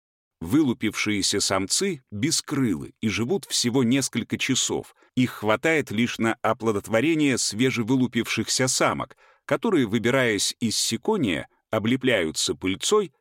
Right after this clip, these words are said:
и летят на новые цветы, залезая в том числе в длинностолбиковые соцветия, где не могут отложить яйца, так как длина яйцеклада короче длинного столбика — но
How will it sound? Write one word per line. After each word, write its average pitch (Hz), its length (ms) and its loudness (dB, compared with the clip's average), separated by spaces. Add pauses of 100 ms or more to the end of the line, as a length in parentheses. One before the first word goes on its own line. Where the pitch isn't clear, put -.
(140)
и 123 80 0
летят 196 560 0
на 170 180 2
новые 123 480 2
цветы, 120 600 -2 (220)
залезая 104 600 0
в - 100 -10
том 101 200 0
числе 147 540 0
в 87 160 -14
длинностолбиковые 113 1200 2
соцветия, 131 840 -2
где 101 240 0
не 180 100 -2
могут 165 460 0
отложить 113 540 0
яйца, 107 520 -2 (300)
так 110 220 0
как 95 280 -2
длина 117 360 2
яйцеклада 101 880 -2 (300)
короче 165 560 2
длинного 110 500 2
столбика — 87 720 -2 (200)
но 196 400 2